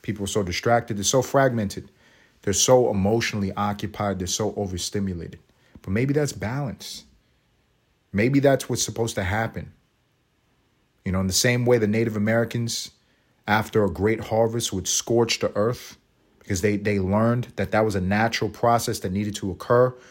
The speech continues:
for the soil to become fertile again. Maybe this is the earth scorching itself. Humanity scorching itself before we, we get back to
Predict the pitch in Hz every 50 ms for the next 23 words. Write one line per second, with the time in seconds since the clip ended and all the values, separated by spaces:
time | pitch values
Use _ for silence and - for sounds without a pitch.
0 | - - - - 104 85 87 - - - - 117 117 123 120 117 - - 107 104
1 | 98 - 95 85 - - - - 131 135 131 113 98 90 85 85 76 - - _
2 | _ _ _ _ _ _ _ - - 127 139 151 147 139 147 147 - 139 117 113
3 | 104 - - 117 123 127 127 - - - - - - 127 127 131 123 - - 104
4 | 92 82 - - - - - - - - - - _ _ _ _ _ _ _ _
5 | _ _ _ _ _ _ _ _ _ - - 113 107 113 120 131 135 131 120 107
6 | 98 92 - - - - 131 131 123 - - 104 95 87 - - 98 85 - -
7 | - 110 101 - - 107 107 101 98 95 95 95 95 - 104 98 92 107 104 95
8 | 90 104 98 95 95 - - 101 90 87 85